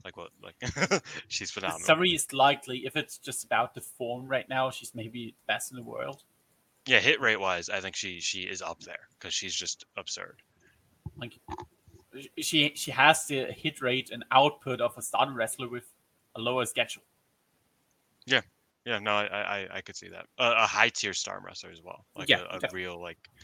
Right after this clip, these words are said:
Speaker 1: you know, only main event s-, type of shit. <laughs>
Speaker 2: Yeah, so, so it's like they get, she gets an awesome lot of matches, and she tries in every match, which is, which is important. I said it, like, a couple of times. Um, if there's one that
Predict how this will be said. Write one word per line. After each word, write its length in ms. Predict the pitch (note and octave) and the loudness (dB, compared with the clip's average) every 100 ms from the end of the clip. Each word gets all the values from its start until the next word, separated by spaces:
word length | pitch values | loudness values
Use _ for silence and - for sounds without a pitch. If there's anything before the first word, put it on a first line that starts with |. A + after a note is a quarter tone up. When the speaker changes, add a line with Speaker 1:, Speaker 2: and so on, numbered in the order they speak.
| - - | -20 -14
Speaker 1:
you 120 | A#2 | -8
know, 200 | F#2 E2+ D2+ _ _ _ _ - | -6 -6 -10 _ _ _ _ -4
only 240 | A2 A2 | 0 2
main 200 | G#2+ G2+ | 2 2
event 280 | G2 G2+ G2 _ _ | 2 0 0 _ _
s-, 280 | - - - - | -10 -10 -10 -4
type 220 | G2 F2+ | -4 -2
of 60 | |
shit. 220 | F#2+ F2+ - _ | -8 -10 -14 _
<laughs> 260 | C3 D3+ - _ _ _ _ _ _ _ - | -6 -6 -8 _ _ _ _ _ _ _ 0
Speaker 2:
Yeah, 200 | - - | 0 0
so, 240 | - - | -8 -8
so 180 | - G#3 | -2 0
it's 160 | G#3 | 0
like 280 | G3 F3+ - _ - | 0 0 -2 _ -4
they 180 | F3+ G3+ | 2 2
get, 320 | D3+ C3 C3+ - _ | 6 4 4 -6 _
she 180 | - C4+ | -8 -4
gets 260 | - - - | -2 -4 -6
an 60 | |
awesome 320 | - D3+ - | -4 -4 -4
lot 140 | C3 C#3+ | -2 -2
of 100 | C3+ | 0
matches, 500 | C3+ E3 F3 D3 D3 | 4 4 4 -6 -8
and 140 | C3 - - _ _ _ | -10 -14 -20 _ _ _
she 160 | - F3 | -8 -8
tries 420 | - D#3 G3 C#4 | 2 10 10 10
in 80 | D#3+ | 4
every 220 | B2+ A#2+ | -2 -4
match, 280 | G#2 A2 - | -6 -8 -8
which 180 | D3 D#3+ | -8 -8
is, 160 | C#3 C3 | -12 -14
which 220 | D#3+ - | -14 -12
is 100 | D#3 | -14
important. 460 | A#2+ D3+ F3 B2 A#2+ | -8 0 0 0 -2
I 240 | B2 C3 | -2 -2
said 240 | B2 C#3+ C3 | -4 -4 -4
it, 60 | |
like, 160 | A#2+ A2+ | -6 -8
a 240 | _ _ | _ _
couple 160 | - C#3 | -12 -10
of 80 | A#2 | -8
times. 360 | A#2 B2 A#2+ - | -6 -6 -8 -6
Um, 220 | A2 A2+ A#2 _ _ _ _ _ _ _ _ _ _ - | -6 -6 -12 _ _ _ _ _ _ _ _ _ _ -8
if 220 | C#3 - | -6 2
there's 300 | F#3+ F#3 C#3 | 4 6 4
one 180 | D#3+ F3 | -2 0
that 160 | D3+ | 0